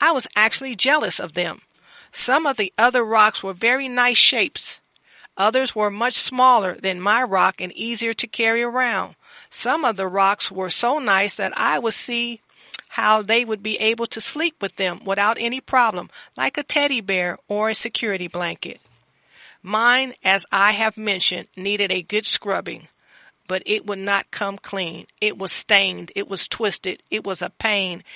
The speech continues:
It reflected well the burden of betrayal that I had been carrying.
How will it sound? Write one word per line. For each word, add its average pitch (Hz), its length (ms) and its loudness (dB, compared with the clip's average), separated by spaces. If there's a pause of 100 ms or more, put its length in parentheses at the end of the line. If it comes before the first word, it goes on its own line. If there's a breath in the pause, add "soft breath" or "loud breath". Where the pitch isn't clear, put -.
(260 loud breath)
It 233 140 2
reflected 220 580 0
well 190 380 0
the 180 120 -8
burden 202 380 -2
of 185 120 -6
betrayal 190 720 -4
that 190 160 -4
I 190 120 0
had 185 200 -4
been 180 140 -6
carrying. 170 600 -6